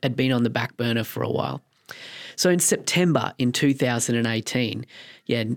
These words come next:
just nearly two years later since the first launch of the, uh, of the online video strategy blueprint beta program, I actually did almost like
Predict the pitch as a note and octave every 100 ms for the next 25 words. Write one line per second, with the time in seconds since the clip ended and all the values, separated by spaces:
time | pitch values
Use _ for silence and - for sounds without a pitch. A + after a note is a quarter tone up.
0 | - C3 D#3 - - _ C#3+ D3+ D3+ C3+
1 | - D3+ D3+ C3+ B2+ A#2 A2 - _ -
2 | B2+ C3 B2 G#2+ C#3 - B2+ - A2+ -
3 | C3 A#2 - - - A2 B2 F3 - -
4 | A2 A2 A2 A2+ - - - - - _
5 | G#2 G#2+ G#2 G2+ - A2 A2 A2+ A#2 A2
6 | A2+ A#2+ A2+ - A#2 A2 G#2+ A#2+ - A#2
7 | A2+ B2+ G#2+ - - - - _ A2 A2
8 | A#2+ A#2+ C3 A#2+ - G#2+ A2 A2 C3 E3
9 | - - - - - C#3 C#3 E3 - F#3+
10 | G#3 D3 C3 C3 - _ - A#3 C#4 -
11 | G3+ -